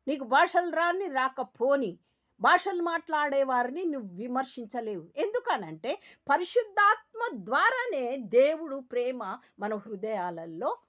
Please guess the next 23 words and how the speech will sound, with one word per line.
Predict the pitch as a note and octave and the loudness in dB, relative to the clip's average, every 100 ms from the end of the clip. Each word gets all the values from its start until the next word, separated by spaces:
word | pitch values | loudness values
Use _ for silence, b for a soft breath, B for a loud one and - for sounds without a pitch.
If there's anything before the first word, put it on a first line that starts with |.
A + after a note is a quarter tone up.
| _ F3 | _ -20
ఉంచినాడు. | D#3+ - E3+ D3+ D#3 _ b _ | -16 -16 -16 -20 -20 _ b _
కాబట్టి | D#4+ F4+ F#4 F4 C4+ | -2 0 -2 -4 -8
ఎవరిని | B3+ D4 F#4 A4 G#4+ A#4 | -2 0 0 -2 -4 -4
మ-, | G#4+ B B B3 | -6 B B -2
ఆ, | |
మనం | E4 G4 G#4 F#4+ F4+ F4 b - | 0 0 -2 -4 -8 -10 b -6
మన | C4 E4+ F4+ D4+ B3+ A3+ b - | -4 -2 -2 -2 -2 -4 b -10
దేవుని | F3 D4+ G4+ A4 A4+ A4 | 2 4 4 0 -2 0
ద్వారా | G#4 G#4 G4 | 2 2 0
పుట్టిన | G4 E4 - F4+ | -4 -6 -4 -4
వారిని | F4+ D#4 D4 C#4 C4+ | -2 0 0 -2 -6
అందరినీ | D#4 D#4 D4 B3 | -4 -2 -2 -2
మనం | C#4 D#4 C#4 | -4 -4 -6
చెప్పుకున్నాం, | F4 - F#4 F#4 F4+ F4 D#4 b b | -8 -8 -8 -6 -6 -8 -12 b b
అంతకుముందు | - C4+ C#4 D4+ C#4 E4+ F4+ | -6 -4 -4 -4 -4 -6 -6
షార్ట్లలో | - D#4+ F4 F#4+ F4 F4+ | -4 -4 -2 -2 -2 -4
చెప్పుకున్నాం | F4 - F4 E4 F4 | -8 -12 -8 -6 -6
కదండి. | F4 F4+ F4 G#4+ b b b b | -6 -6 -6 -6 b b b b
మ-, | A3+ B3+ C4 | -6 -4 -4
ఏ-, | C4+ D4+ B3+ G3 _ - | -4 -4 -6 -14 _ -2
యేసుక్రీస్తును | C#4 G4 A#4 - A4+ A#4 A4+ - A4+ A4 A4 F#4+ | 0 0 -4 -4 -2 0 0 -4 -4 -4 -2 -2
నమ్మిన | D#4 D#4 F4+ F4 | -2 -2 -4 -4
వారందరూ | F4 E4 D#4+ C#4 D4+ E4 F4 F#4+ G4+ A#4 | -2 -2 -4 -4 -6 -4 -2 -2 -4 -6